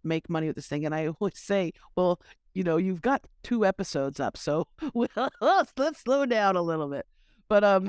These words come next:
can you talk about, can you talk about, um,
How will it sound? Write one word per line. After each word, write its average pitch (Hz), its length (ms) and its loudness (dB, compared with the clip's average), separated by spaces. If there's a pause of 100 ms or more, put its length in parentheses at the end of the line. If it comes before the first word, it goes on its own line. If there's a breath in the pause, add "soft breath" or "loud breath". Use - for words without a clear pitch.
can 240 140 -2
you 302 80 2
talk 262 320 0
about, 240 380 0
can 240 120 0
you 254 80 2
talk 214 320 0
about, 202 380 2 (460)
um, 170 480 0